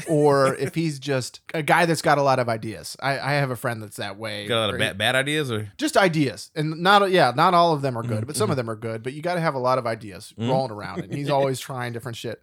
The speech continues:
Speaker 1: I don't know which one it is, but I just feel like he always plays this character.
Speaker 2: It, it's Kevin Hart.
Speaker 1: Yeah, I know.
Speaker 2: Yeah, he's only got so much range.
Speaker 1: Yeah.
Speaker 2: You know, like Will Smith.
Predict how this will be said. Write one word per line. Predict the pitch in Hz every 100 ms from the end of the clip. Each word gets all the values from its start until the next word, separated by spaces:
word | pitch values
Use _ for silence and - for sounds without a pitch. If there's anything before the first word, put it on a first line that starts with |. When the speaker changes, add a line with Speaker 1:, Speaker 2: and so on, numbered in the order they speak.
| -
Speaker 1:
I | 151
don't | 170
know |
which | 147 180 180
one | 180
it | 175
is, | 233 320 -
but | 143 120 113 _ -
I |
just | 208 254
feel | 277
like | 262
he | 233
always | - 170 185 175
plays | - 156 139
this | 117 -
character. | 120 95 - - _
Speaker 2:
It, | 220 262
it's | - 160 180
Kevin | - 233
Hart. | 220 302 - _
Speaker 1:
Yeah, | 147 156
I | 156
know. | 123 -
Speaker 2:
Yeah, | 311 302
he's | 104 151 170
only | 214
got | 139 175 - -
so | 160
much | 143 107
range. | 113 214 180 208 -
Speaker 1:
Yeah. | 135 120 101 101 _ _
Speaker 2:
You | 170
know, | 170 185 208
like | 185 175
Will | 202
Smith. | 196 240 98